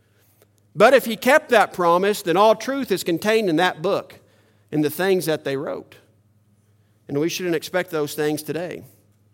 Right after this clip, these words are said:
Someone today claims they have what was promised to them,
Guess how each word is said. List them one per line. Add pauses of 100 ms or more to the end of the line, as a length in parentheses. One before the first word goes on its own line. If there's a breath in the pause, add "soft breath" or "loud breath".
(560)
Someone
today
claims
they
have (1000 soft breath)
what
was
promised
to
them,